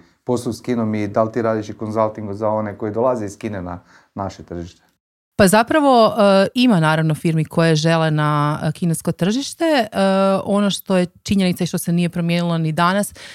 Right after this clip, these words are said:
Speaker 2: je da je uspjet na kineskom tržištu dosta izazovno. Znači, svi žele u Kinu, jer kad jednom odeš u Kinu, e, zaradit ćeš za nekoliko <laughs> generacija. E,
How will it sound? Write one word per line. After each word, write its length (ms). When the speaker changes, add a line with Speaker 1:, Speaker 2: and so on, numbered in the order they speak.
Speaker 2:
je 100
da 120
je 140
uspjet 440
na 120
kineskom 500
tržištu 500
dosta 460
izazovno. 720
Znači, 220
svi 260
žele 260
u 80
Kinu, 380
jer 240
kad 180
jednom 360
odeš 320
u 40
Kinu, 640
e, 40
zaradit 480
ćeš 200
za 140
nekoliko 500
<laughs> 40
generacija. 640
E, 120